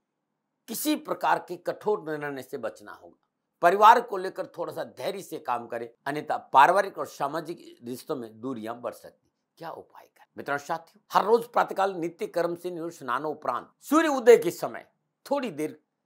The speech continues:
जब सूर्य बाहर निकल रहा हो, तो हल्की धूप में बाहर जरूर बैठे। कई बार आपको लगेगा कि दाती महाराज, ये क्या कह रहे हैं कि भाई सुबह उठी और पूजा के रूप में थोड़ी देर धूप में बैठी। देखिए भाई,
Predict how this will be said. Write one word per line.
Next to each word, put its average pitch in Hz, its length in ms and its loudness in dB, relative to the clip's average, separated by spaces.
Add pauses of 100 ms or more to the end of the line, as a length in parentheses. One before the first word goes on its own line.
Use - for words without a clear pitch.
(180)
जब 127 100 -6
सूर्य 170 320 -6
बाहर 143 280 8
निकल 151 260 -4
रहा 131 140 2
हो, 123 140 0 (480)
तो - 180 -20
हल्की 208 380 -2
धूप 151 380 -6
में 135 160 -8 (280)
बाहर 120 220 6
जरूर 90 320 -12
बैठे। - 320 -20 (260)
कई 214 140 0
बार 240 240 8
आपको 196 280 4
लगेगा 175 360 -2
कि 165 80 -8
दाती 135 300 -2
महाराज, 180 320 -6
ये 143 140 0
क्या 139 200 -4
कह 127 180 -4
रहे 117 120 -4
हैं 113 40 -16
कि 107 60 -14
भाई 117 180 -4 (260)
सुबह 139 240 -6
उठी 143 340 -6
और 120 200 -8
पूजा 196 320 6
के 175 140 -2
रूप 143 260 -6
में 143 140 -6 (300)
थोड़ी 160 120 -2
देर 131 300 -4
धूप 120 220 -10
में 107 140 -10
बैठी। 101 300 -10 (300)
देखिए 156 280 -18
भाई, - 140 -20